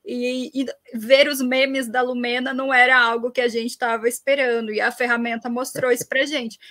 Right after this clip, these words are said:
que se a gente conseguisse mostrar aqui o mapa, é, provavelmente ia ter ali a Lenovo, muito grande, os influencers também, e a Lumena também, um nó muito grande. Então, eu acho que, que a ferramenta só complementa todo o nosso processo de pesquisa e, e é muito interessante pra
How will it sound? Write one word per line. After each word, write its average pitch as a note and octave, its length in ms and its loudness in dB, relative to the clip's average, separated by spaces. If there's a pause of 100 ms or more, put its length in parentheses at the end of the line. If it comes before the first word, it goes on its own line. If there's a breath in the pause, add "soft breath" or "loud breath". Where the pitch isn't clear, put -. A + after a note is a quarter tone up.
(160 loud breath)
que A#3+ 120 -8
se B3+ 120 0
a C4 40 4
gente C#4+ 200 -2
conseguisse B3 520 -6
mostrar A#3 360 -4
aqui A3 180 -8
o A3 60 -6
mapa, B3 400 -2 (400 soft breath)
é, A3 340 -2
provavelmente C#4 840 0
ia D#4 120 2
ter D#4+ 180 -4
ali C#4 300 0
a A#3+ 120 4
Lenovo, C4+ 800 4 (320)
muito C4+ 320 -2
grande, C#4+ 520 0
os B3 100 -8
influencers C4+ 840 -4
também, B3 520 -4
e C#4 120 2
a B3+ 100 6
Lumena C4+ 500 0
também, B3 460 0
um B3 100 -8
nó B3+ 220 0
muito B3+ 400 -6
grande. G#3+ 420 -8 (360 soft breath)
Então, A#3 240 -2
eu A#3+ 180 2
acho A#3+ 240 0
que, A#3 560 -8
que B3 60 0
a B3 80 2
ferramenta B3+ 500 0
só C4+ 320 -2
complementa C4+ 640 -4
todo B3 220 -6
o - 20 -4
nosso C4 240 -6
processo A#3+ 460 -6
de A#3 100 -10
pesquisa A#3 720 -6
e, A3+ 380 -10
e A3+ 100 0
é A3+ 60 0
muito A3+ 200 -8
interessante B3 480 -4
pra A3 240 -8